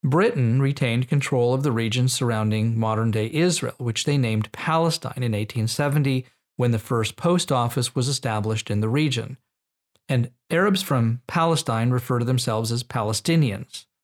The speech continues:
And since Islam as a religion doesn't make distinctions between ethnicities, the title of Palestinian primarily has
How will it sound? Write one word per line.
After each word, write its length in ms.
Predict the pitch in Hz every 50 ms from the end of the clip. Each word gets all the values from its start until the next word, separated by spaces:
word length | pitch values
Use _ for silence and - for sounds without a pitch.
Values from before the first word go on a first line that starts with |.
| _ _ _ _ _ _ _ _ _ _ _ _ _ _ _ _ _ _ _ _ _ _ -
And 200 | 151 151 151 139
since 300 | - - 156 147 - -
Islam 460 | 175 190 214 190 165 139 127 127 127
as 100 | 127 120
a 60 | 135
religion 440 | 123 127 123 127 139 135 143 135 123
doesn't 360 | 117 120 123 123 147 135 120
make 180 | 117 113 110 -
distinctions 640 | - 113 - - 185 185 180 - - 127 113 110 113
between 400 | - 123 120 - - 120 113 123
ethnicities, 1040 | 123 120 123 - - 143 156 165 156 - - 110 101 - - - - - - - - _ _ _ _ _ _ -
the 80 | 123
title 400 | - - - 113 113 110 127 135
of 80 | 131 -
Palestinian 720 | - 120 107 107 120 123 - - 117 110 110 117 113 123
primarily 600 | 123 - - 123 117 113 117 123 131 135 139 135
has 380 | 123 117 107 104 107 113 117